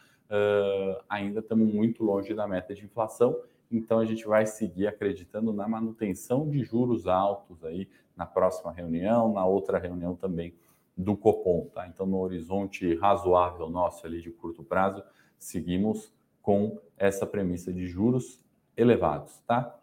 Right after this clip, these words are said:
E o dólar que se enfraqueceu, né? E aí tem aquela questão, o dólar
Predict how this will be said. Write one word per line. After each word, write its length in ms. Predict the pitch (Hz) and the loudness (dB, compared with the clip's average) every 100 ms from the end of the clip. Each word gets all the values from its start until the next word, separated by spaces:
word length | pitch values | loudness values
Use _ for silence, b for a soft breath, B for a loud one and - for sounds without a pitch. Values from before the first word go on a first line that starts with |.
| _ | _
E 60 | 226 | 2
o 60 | |
dólar 380 | 151 123 143 165 | 6 8 8 4
que 160 | - 151 | -2 -8
se 140 | - | -6
enfraqueceu, 800 | 160 151 147 160 160 - 117 92 | -4 -2 -2 -2 -6 -2 0 0
né? 160 | 92 90 | -4 -8
E 120 | 90 | -6
aí 240 | 92 107 | -2 -2
tem 240 | 113 113 107 | -2 -2 -4
aquela 320 | 104 107 104 | -4 -4 -4
questão, 480 | 107 104 - 90 85 | -4 -8 -6 -6 -4
o 40 | |
dólar 380 | 85 98 92 | 2 4 4